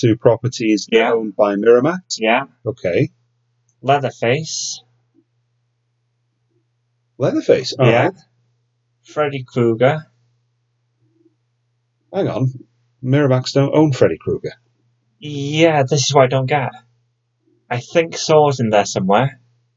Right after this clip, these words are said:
Speaker 2: but I'm not sure
Speaker 1: Now
Speaker 2: on
Speaker 1: you're
Speaker 2: that
Speaker 1: into
Speaker 2: last one.
Speaker 1: Lionsgate.
Speaker 2: And
Speaker 1: New
Speaker 2: this,
Speaker 1: Line owned
Speaker 2: this is
Speaker 1: Freddy.
Speaker 2: only things I found out about now.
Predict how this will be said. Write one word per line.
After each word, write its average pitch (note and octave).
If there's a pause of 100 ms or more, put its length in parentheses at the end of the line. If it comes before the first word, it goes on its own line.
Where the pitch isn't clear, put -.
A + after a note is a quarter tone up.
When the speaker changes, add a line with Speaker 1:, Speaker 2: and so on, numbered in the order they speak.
(280)
Speaker 2:
but A#2+
I'm A2+
not C3
sure C#3
Speaker 1:
Now -
Speaker 2:
on E3+
Speaker 1:
you're D3
Speaker 2:
that C3 (100)
Speaker 1:
into C3
Speaker 2:
last A#2+
one. D3+
Speaker 1:
Lionsgate. - (1900)
Speaker 2:
And D3+
Speaker 1:
New E3
Speaker 2:
this, A3+
Speaker 1:
Line A2+
owned G#2
Speaker 2:
this E3+
is E3+
Speaker 1:
Freddy. D#3
Speaker 2:
only D3
things C3+
I B2+
found C3+
out B2+
about A#2+ (600)
now. A#2